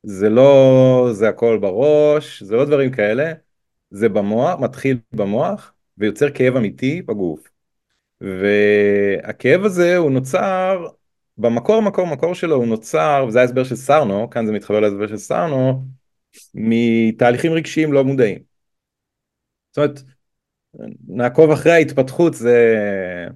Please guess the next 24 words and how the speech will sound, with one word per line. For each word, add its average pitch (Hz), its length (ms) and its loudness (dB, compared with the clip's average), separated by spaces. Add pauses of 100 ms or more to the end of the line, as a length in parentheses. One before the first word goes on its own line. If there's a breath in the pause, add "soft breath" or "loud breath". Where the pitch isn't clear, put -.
(420)
קורה 143 220 6
איזשהו 135 340 2
תהליך 131 400 2
לא 120 140 4
מודע, 117 500 -2 (560)
רגשי, 170 580 -6 (260)
משהו 120 260 -8
שקורה 110 240 0
לנו 110 160 -2
בחיים, 131 680 -4 (280)
משהו 104 160 -14
שאנחנו 98 260 -8
עוברים, 156 540 -2 (760)
לא 131 260 2
מסוגלים 147 640 0
או 123 40 0
לא 131 80 2
יכולים 131 380 -2
להתמודד 131 600 -2
איתו 135 220 -2
ברמה 101 500 -2
המודעת, 90 680 -2
שזה 131 240 -8
קורה 151 300 4